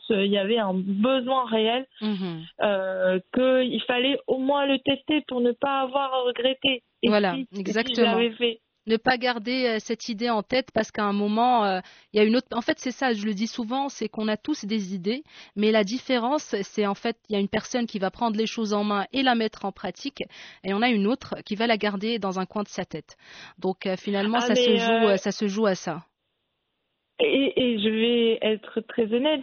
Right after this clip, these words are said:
Speaker 1: j'ai des carnets, des carnets, des carnets d'idées.
Speaker 2: Mhm.
Speaker 1: Et, euh, au fil du temps, j'ai vu ces carnets être exécutés par d'autres personnes.
Speaker 2: Voilà, c'est ça, c'est
Speaker 1: Et,
Speaker 2: vrai.
Speaker 1: euh, et je me disais, bon, ben là, il va falloir sauter le pas à un moment, choisir. Et, euh,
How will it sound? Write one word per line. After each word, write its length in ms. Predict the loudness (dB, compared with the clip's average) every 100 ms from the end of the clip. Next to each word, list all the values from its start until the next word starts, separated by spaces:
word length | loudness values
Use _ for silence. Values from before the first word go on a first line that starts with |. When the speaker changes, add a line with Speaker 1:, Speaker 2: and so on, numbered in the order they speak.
| -2
Speaker 1:
j'ai 240 | 0 0
des 140 | 0
carnets, 500 | -2 -2 -2 0 0
des 140 | 0 -2
carnets, 420 | 0 0 0 0
des 100 | -2
carnets 340 | -2 0 0 0
d'idées. 500 | -2 0 0 0 -4 -8
Speaker 2:
Mhm. 380 | -6 -4 -6 -2
Speaker 1:
Et, 220 | 2 2
euh, 280 | 2 2 0
au 80 | -2
fil 280 | -2 -2 0
du 160 | 0 0
temps, 380 | 0 2 2 -2 -12 -20 _ -4
j'ai 220 | 0 0
vu 200 | 2 0 0
ces 120 | -2
carnets 680 | -2 -2 0 0 0 0 0 0
être 300 | -2 -4 -4
exécutés 600 | -2 -2 -2 -4 -2 -2
par 200 | -2 -2
d'autres 200 | -2 -2
personnes. 400 | -2 -4 -2 -2
Speaker 2:
Voilà, 260 | -2 -4 -6
c'est 160 | -10 -16
ça, 260 | -14 -14 -8
c'est 140 | 0
Speaker 1:
Et, 120 | 2 2
Speaker 2:
vrai. 240 | 2 0
Speaker 1:
euh, 20 | -2
et 140 | -2
je 40 | 2
me 140 | 2
disais, 320 | 2 0 0 2
bon, 200 | 0 0
ben 260 | 0 2
là, 260 | 2 2 0
il 80 | 0
va 120 | -4
falloir 440 | 0 0 0 -2 -4 -4
sauter 160 | -2
le 80 | 0
pas 180 | -2 -2
à 40 |
un 80 | -2
moment, 320 | 0 0 0 0 -4 0
choisir. 600 | 0 0 -4 -2 -2 -4 -4
Et, 220 | 0 2
euh, 340 | 2 2 2